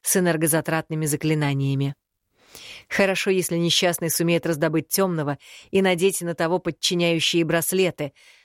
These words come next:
обеспечив себя энергией на всю жизнь.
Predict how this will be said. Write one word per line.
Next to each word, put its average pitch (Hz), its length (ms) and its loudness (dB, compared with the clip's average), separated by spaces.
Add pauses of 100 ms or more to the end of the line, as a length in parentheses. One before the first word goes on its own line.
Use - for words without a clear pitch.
обеспечив 208 640 0
себя 156 320 0
энергией 160 500 0
на 151 120 -2
всю 160 220 0
жизнь. 143 420 0